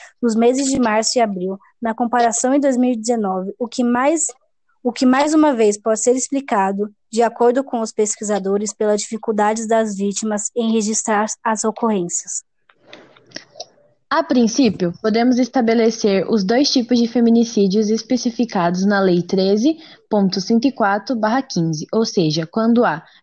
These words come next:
Speaker 2: violência doméstica, misoginia e discriminação de gênero,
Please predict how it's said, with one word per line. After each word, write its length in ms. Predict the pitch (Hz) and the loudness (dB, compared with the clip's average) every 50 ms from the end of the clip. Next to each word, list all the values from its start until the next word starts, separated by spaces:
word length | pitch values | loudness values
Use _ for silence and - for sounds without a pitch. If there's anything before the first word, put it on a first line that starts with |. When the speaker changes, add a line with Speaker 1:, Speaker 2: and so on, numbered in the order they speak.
| - | -4
Speaker 2:
violência 520 | - 180 190 190 185 196 214 247 247 - 262 | 0 2 2 4 4 2 0 0 0 0 0
doméstica, 800 | 233 226 208 185 165 165 175 185 175 - - 226 - 226 285 - - - _ _ - | 0 0 0 0 0 0 0 -2 -2 -4 -4 -4 -4 -4 -4 -6 -10 -20 _ _ -2
misoginia 920 | 220 247 277 - - 294 269 233 226 254 233 208 196 190 196 196 214 202 | 0 0 2 2 2 2 2 2 2 2 2 4 4 4 2 2 2 2
e 140 | - 233 226 | 0 0 0
discriminação 760 | 202 240 226 - - 277 277 269 269 262 254 247 247 262 247 | 2 0 -2 -2 0 0 2 2 2 2 0 0 0 0 2
de 140 | 247 247 254 | 2 2 2
gênero, 480 | 247 226 190 165 165 160 160 156 156 | 2 2 2 2 2 2 0 0 -2